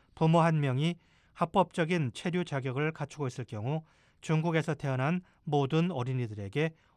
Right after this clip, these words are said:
호구를 발급하도록 촉구해야 한다고 강조했습니다.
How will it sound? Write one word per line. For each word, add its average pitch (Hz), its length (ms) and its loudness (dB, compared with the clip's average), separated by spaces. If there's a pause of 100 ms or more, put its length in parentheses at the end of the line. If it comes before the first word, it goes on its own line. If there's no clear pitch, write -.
(100)
호구를 160 440 2
발급하도록 127 800 -6 (240)
촉구해야 175 480 2
한다고 98 500 -6
강조했습니다. 110 720 -8